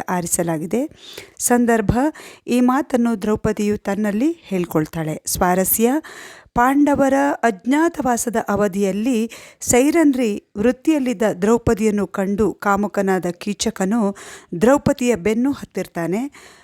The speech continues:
ಅವನ ಉಪಟಳದ ಕುರಿತಂತೆ ದೂರಿಕೊಂಡರೂ ರಾಜರಾಣಿಯರಾಗಿದ್ದ ವಿರಾಟ ರಾಜ ಮತ್ತು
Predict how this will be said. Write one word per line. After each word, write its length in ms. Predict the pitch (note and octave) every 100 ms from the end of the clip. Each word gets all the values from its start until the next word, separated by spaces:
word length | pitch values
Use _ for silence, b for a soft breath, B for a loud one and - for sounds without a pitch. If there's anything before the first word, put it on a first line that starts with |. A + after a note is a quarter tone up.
| b b
ಅವನ 280 | - C#4+ D4+ C#4+ G3
ಉಪಟಳದ 540 | A3 C#4 C#4 C#4+ C4+ A3
ಕುರಿತಂತೆ 760 | G#3 A#3 A#3 A#3 G#3+ G#3+ F#3 - _ _ - G3+
ದೂರಿಕೊಂಡರೂ 800 | C4 D#4+ - A3+ G#3 G3+ G3 -
ರಾಜರಾಣಿಯರಾಗಿದ್ದ 1000 | G#3+ G#3+ G#3+ G#3 G#3 B3 C#4 A3+ G3 F3 G3+ -
ವಿರಾಟ 400 | G#3 G#3+ A#3 A#3
ರಾಜ 260 | G#3 F#3 G3 -
ಮತ್ತು 420 | G3 F#3 G#3 F#3